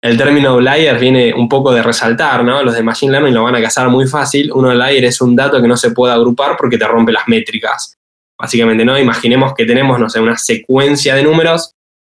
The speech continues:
eh, y tenés, no sé, nueve, diez, once y otro diez y después tenés diez mil. Si yo te pido la media, la mediana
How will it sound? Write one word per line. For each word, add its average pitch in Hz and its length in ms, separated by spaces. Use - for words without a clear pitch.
eh, 110 500
y 120 120
tenés, 123 200
no 123 100
sé, 110 320
nueve, 151 580
diez, 151 540
once 156 760
y 117 320
otro 135 320
diez 175 440
y 127 100
después 123 260
tenés 139 260
diez 127 220
mil. 117 380
Si 123 100
yo 156 140
te 156 100
pido 143 240
la 123 120
media, 139 280
la 123 100
mediana 139 580